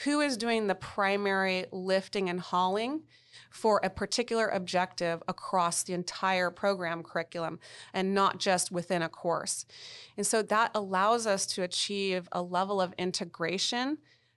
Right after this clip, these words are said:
that is, in my opinion, quite unparalleled in the educational enterprise.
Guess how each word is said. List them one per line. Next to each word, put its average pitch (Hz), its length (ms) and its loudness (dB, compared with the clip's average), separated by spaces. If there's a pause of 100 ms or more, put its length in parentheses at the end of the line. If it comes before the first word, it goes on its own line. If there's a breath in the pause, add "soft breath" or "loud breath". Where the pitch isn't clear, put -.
(100)
that 190 240 2
is, 185 380 2
in 196 220 0
my 190 200 2
opinion, 208 880 2 (240)
quite 196 340 0
unparalleled 196 1000 2
in 180 420 0
the 185 180 -6
educational 180 720 -2
enterprise. 247 760 0